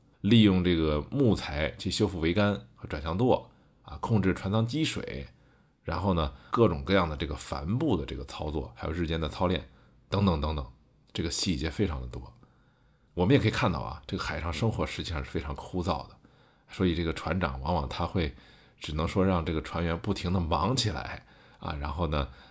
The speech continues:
才能鼓舞这个士气。那这也是纳尔逊元帅经常的做法啊，就是让海员呢，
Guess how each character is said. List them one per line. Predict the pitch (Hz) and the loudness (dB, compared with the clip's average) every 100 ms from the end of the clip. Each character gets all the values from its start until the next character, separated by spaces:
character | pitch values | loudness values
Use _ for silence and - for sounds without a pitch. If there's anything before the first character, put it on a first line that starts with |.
| _ | _
才 | - | -10
能 | 80 73 | -6 -6
鼓 | 65 - 71 | -6 -8 -8
舞 | |
这 | 67 71 | -6 -8
个 | |
士 | 69 - 90 | -2 0 0
气。 | - - - _ _ - | -2 -8 -16 _ _ -10
那 | 82 85 | -4 -2
这 | 107 | 0
也 | 73 | 0
是 | 92 | 0
纳 | 113 | -2
尔 | - | -2
逊 | - | -2
元 | 73 - | -2 -2
帅 | 78 | -2
经 | 69 - 120 | -2 2 2
常 | 78 76 | 2 -2
的 | 78 | -4
做 | - 90 | -2 -2
法 | 80 - - _ | -2 -6 -14 _
啊， | - | -14
就 | 76 80 | -6 -4
是 | 80 | -2
让 | 76 | -4
海 | - - | -6 -8
员 | 64 - | -10 -4
呢， | 87 82 | -2 -2